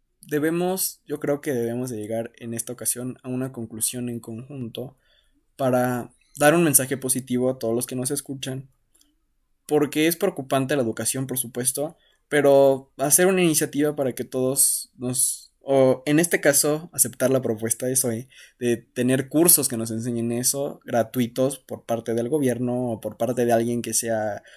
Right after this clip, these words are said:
muy conocedor de la materia. Pero, en verdad, yo creo que la educación que tenemos debería de cambiar, porque los tiempos cambian, y de nada nos sirve seguir sabiendo lo mismo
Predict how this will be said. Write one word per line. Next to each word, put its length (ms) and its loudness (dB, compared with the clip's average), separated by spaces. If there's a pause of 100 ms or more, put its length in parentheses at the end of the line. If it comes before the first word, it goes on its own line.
(140)
muy 120 2
conocedor 480 2
de 120 0
la 100 0
materia. 440 -4 (920)
Pero, 520 4
en 140 0
verdad, 400 4 (300)
yo 160 -2
creo 220 4
que 120 2
la 80 4
educación 400 0
que 80 0
tenemos 400 0
debería 240 4
de 100 2
cambiar, 500 0 (1200)
porque 320 -2
los 180 0
tiempos 380 0
cambian, 720 -2
y 60 -6
de 120 2
nada 240 6
nos 180 2
sirve 280 4
seguir 300 0
sabiendo 400 0
lo 100 -2
mismo 540 -4